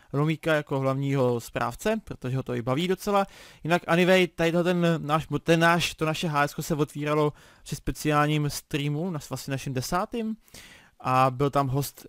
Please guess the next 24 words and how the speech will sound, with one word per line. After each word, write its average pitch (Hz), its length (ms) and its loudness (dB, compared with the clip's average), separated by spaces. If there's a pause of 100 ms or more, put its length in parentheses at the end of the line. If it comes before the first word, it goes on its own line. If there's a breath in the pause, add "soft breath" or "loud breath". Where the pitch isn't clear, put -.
eh, 127 360 0
docela 131 280 -2
vážený 139 380 2
host, 135 400 0 (140)
pan 127 240 -2
Citron, 120 680 -2
takže 123 260 -8
ještě - 180 -6
jednou, 127 140 -2
pokud 123 160 -6
se 127 100 -8
Citronek 127 400 -4
náhodou 127 300 0
podívá, 131 460 0
nebo 127 280 0 (340 soft breath)
kdybyste 135 300 -8
se - 80 -4
náhodou 131 160 0
dívali 131 320 2
a 127 60 2
znali 127 240 -2
jste 139 160 -4
Citronka, 151 520 -2
tak - 340 -4